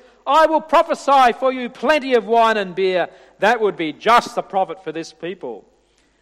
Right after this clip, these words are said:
I think that probably not just for Israel, but probably for Australia too.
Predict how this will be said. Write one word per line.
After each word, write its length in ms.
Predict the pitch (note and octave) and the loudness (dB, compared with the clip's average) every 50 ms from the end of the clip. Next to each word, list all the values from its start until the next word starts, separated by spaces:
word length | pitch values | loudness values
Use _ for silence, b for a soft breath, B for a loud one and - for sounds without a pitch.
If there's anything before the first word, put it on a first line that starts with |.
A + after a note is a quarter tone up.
| _ _ _ _ _ - | _ _ _ _ _ -20
I 60 | D3+ | -16
think 160 | C#3 F3 E3 | -14 -14 -10
that 240 | C#3 C#3+ C#3+ _ _ | -8 -10 -10 _ _
probably 220 | - E3+ D3 C#3+ C#3 | -8 -8 -8 -8 -8
not 200 | C#3+ D#3 D#3 - | -8 -8 -8 -8
just 220 | - D#3+ - _ | -12 -16 -16 _
for 100 | - D3 | -12 -10
Israel, 420 | C#3+ E3+ F#3+ G#3+ F#3+ F3 E3+ D#3 D3+ | -6 -6 -6 -6 -4 -2 -2 -2 -2
but 180 | C#3+ D3+ D3+ | -4 -8 -12
probably 300 | - - F#3+ F3 E3 D#3 | -6 -8 -6 -6 -6 -10
for 140 | D3 - D#3 | -12 -10 -14
Australia 520 | D3+ D3 - - G3 F#3 F3+ F3 E3+ E3+ E3 | -14 -14 -10 -6 -4 0 0 0 -2 -4 -10
too. 480 | E3+ - C4 B3 A3 F#3 D3 A2+ G2 | -10 -8 -6 -6 -6 -6 -8 -10 -14